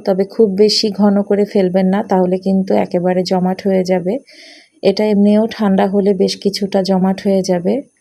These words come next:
এখানে স্বাদ মতো লবণ ব্যবহার করেছি,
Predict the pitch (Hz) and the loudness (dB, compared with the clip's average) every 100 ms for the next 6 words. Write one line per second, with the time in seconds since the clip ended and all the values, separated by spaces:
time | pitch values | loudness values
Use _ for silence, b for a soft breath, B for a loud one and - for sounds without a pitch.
0 | _ _ _ _ _ _ _ _ _ _ | _ _ _ _ _ _ _ _ _ _
1 | _ _ _ _ _ _ _ _ _ _ | _ _ _ _ _ _ _ _ _ _
2 | _ _ _ _ _ _ _ _ _ _ | _ _ _ _ _ _ _ _ _ _
3 | _ _ _ _ _ _ - 190 190 202 | _ _ _ _ _ _ -6 -2 0 0
4 | 202 214 202 190 208 208 202 196 185 202 | 0 0 0 2 0 2 2 2 2 0
5 | 196 196 190 202 196 190 190 190 196 | 2 2 2 0 0 -2 -2 -2 -2